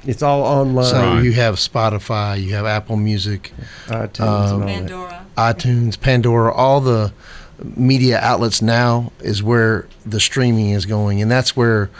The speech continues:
Speaker 2: an artist like Bronnie is going to shine a lot better because now her music can be heard to everyone and anyone.
Speaker 1: Around the world.
Speaker 2: Around the
Speaker 3: Well,
Speaker 2: world.
Speaker 3: and if you know that going into it, that's going to be your,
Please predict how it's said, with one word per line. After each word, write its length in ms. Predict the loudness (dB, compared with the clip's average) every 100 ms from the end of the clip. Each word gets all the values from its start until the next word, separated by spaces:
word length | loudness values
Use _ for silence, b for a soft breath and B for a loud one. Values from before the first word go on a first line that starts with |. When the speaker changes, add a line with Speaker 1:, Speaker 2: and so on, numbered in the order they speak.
| B -6
Speaker 2:
an 120 | 0
artist 340 | 2 2 0 -2
like 400 | -2 -2 -6 -14 B B B B -4
Bronnie 540 | 2 4 4 2 0 -4 -10 -6
is 180 | -4 0
going 240 | 2 2
to 320 | 2 0 -2 -2
shine 420 | -2 0 2 2
a 60 |
lot 240 | 2 0 0
better 300 | 0 2 0
because 460 | -2 -2 -2 -2
now 480 | 0 2 2 2 -2 -6 B B B B
her 140 | 2
music 440 | 4 4 2 -2 -2
can 200 | -2 0
be 400 | 0 0 0 -2
heard 420 | -2 0 0 0
to 200 | -2 -4 -2
everyone 500 | -2 -2 -2 -2 0
and 100 | 2
anyone. 480 | 2 0 -4 -6 -8 -14 -20 -12
Speaker 1:
Around 280 | -4 -2 -2
the 60 | -4
world. 280 | -6 -6 -2
Speaker 2:
Around 280 | 0 2
the 60 | 2
Speaker 3:
Well, 240 | 4 4 2
Speaker 2:
world. 100 | 0
Speaker 3:
and 160 | 0
if 100 | 0
you 100 | 2
know 180 | 2 2
that 240 | 2 -2 0
going 260 | 0 2
into 380 | 0 -2 -2 -2
it, 140 | -4
that's 280 | -4 -6 -8 -12
going 200 | -6 -4
to 60 | -4
be 180 | -4 -6
your, 220 | -4 -6